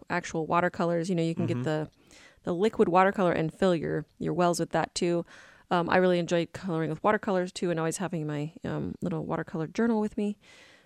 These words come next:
Speaker 1: So, uh, it's good practice. You know, it, it feels a lot
Speaker 2: Yeah.
Speaker 1: like painting on a cookie, so.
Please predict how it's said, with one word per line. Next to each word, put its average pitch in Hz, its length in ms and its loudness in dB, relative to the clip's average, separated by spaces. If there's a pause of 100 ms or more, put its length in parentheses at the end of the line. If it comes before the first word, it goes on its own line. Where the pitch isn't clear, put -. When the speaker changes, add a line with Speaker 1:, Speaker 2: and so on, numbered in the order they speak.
Speaker 1:
So, 170 340 0
uh, 151 200 -2
it's - 160 -4
good 392 140 4
practice. 320 420 2
You 208 60 0
know, 202 80 0
it, 214 180 2
it 208 120 0
feels 240 200 4
a 196 60 4
lot 185 180 4
Speaker 2:
Yeah. 175 60 4
Speaker 1:
like 190 180 0
painting 175 240 -2
on 165 60 -2
a 160 60 -6
cookie, 180 360 -4
so. 175 320 -2